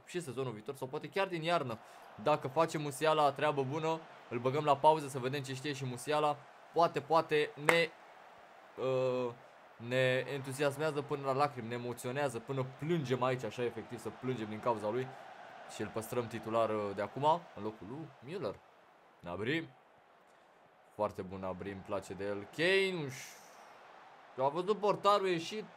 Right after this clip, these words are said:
un șut acolo, încercare. Mm, nu pot să mă plâng și eu aș fi încercat dacă eram în locul lui.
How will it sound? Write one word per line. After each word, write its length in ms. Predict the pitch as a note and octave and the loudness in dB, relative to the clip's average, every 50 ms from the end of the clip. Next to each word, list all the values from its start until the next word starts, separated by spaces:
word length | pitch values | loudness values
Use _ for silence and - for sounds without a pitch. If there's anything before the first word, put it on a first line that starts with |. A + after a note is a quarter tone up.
| - | -10
un 100 | E3+ F3 | -8 -8
șut 260 | F3 E3+ - G3 G3 - | -8 -6 -6 -6 -2 -2
acolo, 320 | F3+ F3+ - - G3 G3 | -4 -2 -2 -2 0 0
încercare. 800 | F#3 F3 D#3+ - E3 D#3 D3+ - - F#3+ G#3 G#3 F3 E3+ D#3+ D#3+ - - - - - - - - - - - - C#4 C4 | 0 -2 -2 -2 -2 -2 -2 0 0 2 2 2 2 0 -2 -4 -6 -16 -20 -20 -20 -20 -20 -20 -20 -20 -20 -18 -14 -12
Mm, 100 | B3+ A3 A3 - - - - - - - - - - - - - - | -12 -12 -12 -14 -18 -20 -20 -20 -20 -20 -20 -20 -20 -20 -20 -16 -10
nu 280 | D#3+ F3 F#3 G3+ G#3 | -6 -2 0 0 0
pot 200 | F#3 F3+ F3 D#3 | 2 2 2 2
să 100 | B2+ D3 | 2 0
mă 120 | C#3 C3 B2 | 0 0 -2
plâng 320 | B2+ - C#3+ D#3 E3 D#3+ D#3 | -2 -2 -4 -4 -4 -4 -4
și 80 | - | -2
eu 60 | C#3 | -2
aș 60 | A#2+ A2 | -2 -2
fi 120 | - - | -4 -10
încercat 360 | A2 G#2 - A2+ - - A2+ | -10 -10 -10 -10 -6 -4 -2
dacă 140 | G#2+ G#2+ G#2 | -2 -2 -2
eram 220 | A2+ G#2+ G#2+ G#2 G#2 | -2 0 0 0 -2
în 60 | G#2 | -4
locul 220 | G#2 G2+ - - | -6 -8 -6 -4
lui. 200 | A2 C3 D3 C#3+ | -4 -4 -4 -4